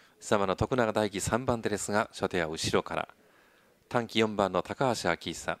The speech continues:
現在は六番手。初手は一番後ろからとなるのか。一周目のバックストレートに入って、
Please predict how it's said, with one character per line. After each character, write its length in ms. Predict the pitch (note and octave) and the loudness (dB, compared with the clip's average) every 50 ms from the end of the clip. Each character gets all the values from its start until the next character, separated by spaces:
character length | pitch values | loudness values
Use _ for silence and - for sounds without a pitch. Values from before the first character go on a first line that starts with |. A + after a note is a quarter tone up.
| _ _ - | _ _ -14
現 260 | G2+ F2+ A#2 C3+ C3+ | -8 -4 -4 -4 0
在 140 | B2 A#2+ G#2+ | 2 2 4
は 80 | A2+ A2+ | 4 4
六 260 | F#2+ F#2 - - A#2 | 2 2 2 2 2
番 220 | A#2 G#2+ F#2 D#2 | 2 2 0 -2
手。 260 | - - E2 - - _ _ _ _ _ _ _ _ _ _ | -6 -6 -6 -6 -6 _ _ _ _ _ _ _ _ _ _
初 200 | - - G#2 F#2+ | -4 0 2 4
手 80 | F#2+ F2+ | 4 4
は 80 | F2 | 4
一 160 | E2+ - - | 2 2 0
番 120 | A2 G#2+ F#2+ | 0 2 2
後 160 | F#2 - - | 2 0 0
ろ 120 | D3 C#3+ | 0 0
か 80 | - C#3+ | 2 2
ら 80 | C3+ - | 2 2
と 120 | F#2 F2 | 0 2
な 140 | E2 E2+ E2 | 2 2 0
る 80 | E2 | 0
の 100 | D2+ - | -4 -10
か。 200 | - - - - - - _ _ _ _ _ _ _ - | -12 -10 -10 -10 -12 -12 _ _ _ _ _ _ _ -8
一 100 | F#2 E2+ | -6 -6
周 180 | - - G2+ F2+ - | 0 2 2 2 2
目 140 | F#2 F#2 F2 | 0 0 0
の 80 | E2+ | 0
バ 120 | D#2 E2+ E2 | 2 0 -2
ッ 20 | |
ク 160 | - - C3 A#2+ | 0 0 -2 2
ス 60 | - | 4
ト 80 | C#3 | 4
レ 40 | B2 | 4
ー 40 | A2 | 4
ト 100 | - A#2+ | 4 2
に 100 | G#2 F2 | 0 0
入 160 | D#2+ F2 D#2+ | -4 -6 -8
っ 20 | - | -8
て、 240 | _ - - - | _ -10 -12 -12